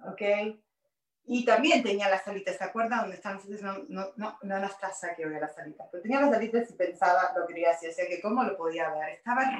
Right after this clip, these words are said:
repitiendo lo mismo, no necesariamente exactamente como hicieron mis padres, pero era lo mismo. Era una madre ausente, era una excelente proveedora, pero era una,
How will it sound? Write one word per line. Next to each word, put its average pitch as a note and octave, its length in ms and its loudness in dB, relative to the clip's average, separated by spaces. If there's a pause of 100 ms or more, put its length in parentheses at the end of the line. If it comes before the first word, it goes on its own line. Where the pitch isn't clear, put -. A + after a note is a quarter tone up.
repitiendo A3 760 2
lo F#3+ 160 -2
mismo, A#3+ 400 2 (300)
no C#4+ 100 4
necesariamente A#3 840 2
exactamente G3+ 680 -4
como F3+ 220 -12
hicieron G3 320 -6
mis - 160 -14
padres, A3 500 4 (300)
pero F#3 180 0
era A3 160 6
lo G3 140 2
mismo. E3 560 -10 (180)
Era G3+ 200 4
una G#3+ 220 6
madre G3+ 420 0
ausente, E3+ 480 -4
era F#3+ 100 -8
una G#3 140 -4
excelente G#3+ 520 -2
proveedora, F#3 920 2
pero E3+ 140 -4
era F3 100 -6
una, F#3+ 200 -6